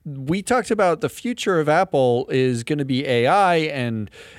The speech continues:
and augmented reality, and not a single board member is capable of sort of de-, designing guardrails around that. But T S R trumps everything. Yesterday's T S R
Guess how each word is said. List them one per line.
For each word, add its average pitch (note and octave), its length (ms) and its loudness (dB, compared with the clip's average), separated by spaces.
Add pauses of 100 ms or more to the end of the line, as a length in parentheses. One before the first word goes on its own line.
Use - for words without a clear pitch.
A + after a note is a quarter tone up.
and A#2+ 220 -2
augmented B2 580 -2
reality, D#3 560 0
and C3 100 -4
not C3 140 0
a A#2+ 40 -4
single A#3+ 360 -2
board F3 260 0
member C#3+ 400 0
is A#2 460 -6
capable C3+ 640 0
of B2 100 -6
sort C3+ 180 0
of G#2+ 280 -4
de-, C3 100 0
designing B2+ 720 0
guardrails B2 640 0
around C3+ 400 0
that. A2 300 -4 (420)
But E3 180 0
T G3 220 0
S F#3 180 2
R G3+ 380 2 (240)
trumps - 680 -4 (120)
everything. F3+ 520 0
Yesterday's G#3+ 580 2
T A3 220 -2
S G3+ 160 0
R E3 420 4